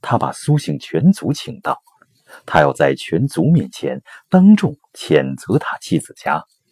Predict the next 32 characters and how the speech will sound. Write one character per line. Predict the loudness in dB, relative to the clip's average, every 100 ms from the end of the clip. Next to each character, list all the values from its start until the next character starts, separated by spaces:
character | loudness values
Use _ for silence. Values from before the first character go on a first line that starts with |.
| _ _ _ _ _ _ _
在 | 4 4
全 | 4 -2
族 | 2 2
人 | 2 -2 -6 -4 6
已 | 6
经 | 8 4
奠 | 4 2 2
酒 | 0 0 0 _ _
祭 | 2 4 4
告 | 0 -6 -6
祖 | -6
先 | 0 0
之 | 2 0
后， | 0 -4 -6 _ _ -20 -16
苏 | 0 2
洵 | 2 0 -4
向 | -4 -6 -8
族 | -4 -2
人 | -4
说， | -4 -4 -4 _ _ _ _ -20 -2
村 | 6 6
中 | 6 2
某 | -2 -6
人 | -8 -8 -10 _ _ _ _
暗 | 0 0 0
指 | -4 -6 _ -10
他 | -8
妻 | -6 -2 0
子 | 0 -2
的 | -2
兄 | 0 0
长 | 0